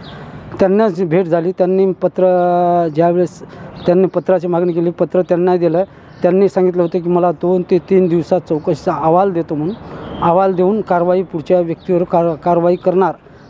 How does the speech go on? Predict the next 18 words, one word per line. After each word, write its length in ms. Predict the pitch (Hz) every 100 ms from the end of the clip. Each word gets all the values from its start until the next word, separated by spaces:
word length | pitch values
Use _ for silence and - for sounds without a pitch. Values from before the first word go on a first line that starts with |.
| -
असं 200 | 175 226
सांगितलं 440 | - 240 254 214
होतं. 160 | 196 180
मात्र 520 | 180 - 220 220 208 - - - -
आज 260 | 185 214 180
पाहिलं 300 | 202 190 196
तर 120 | 196
कुठलीच 400 | 185 - 240 -
कारवाई 560 | 202 185 180 185 202
झालेली 400 | 202 151 165 180
नाही. 160 | 190 147 - - - - - -
आज 380 | - 175 202 196
मला 340 | 196 190 185
वाटते 300 | 190 175 151
की 160 | 180 202
अतिक्रमणाच्या 880 | 165 165 151 202 196 180 185 170 185
पाठीमागे 560 | 175 165 202 175 170
कट-, 200 | 170 165